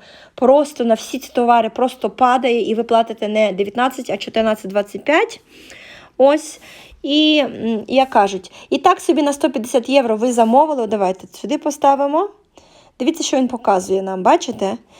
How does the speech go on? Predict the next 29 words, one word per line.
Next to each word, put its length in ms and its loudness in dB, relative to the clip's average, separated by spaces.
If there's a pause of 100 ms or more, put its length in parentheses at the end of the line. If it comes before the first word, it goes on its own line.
(300)
От, 420 2
що, 260 4
наскільки 400 2
ви 80 4
набрали? 560 2 (240)
На 120 2
вісімдесят 480 -2
вісім 280 -2
P 280 -2
V, 220 -2 (160)
а 100 -2
вам 160 4
треба 260 2
на 100 -4
сто 180 -6
п'ятдесят 580 -4
P 60 -4
V, 280 -4 (180)
так? 320 0 (580)
Так. 320 -2 (380)
І 60 0
так 200 2
ви 60 0
наберете 400 2
на 120 -2
сто 140 -2
п'ятдесят 380 -4
P 140 -2
V, 100 8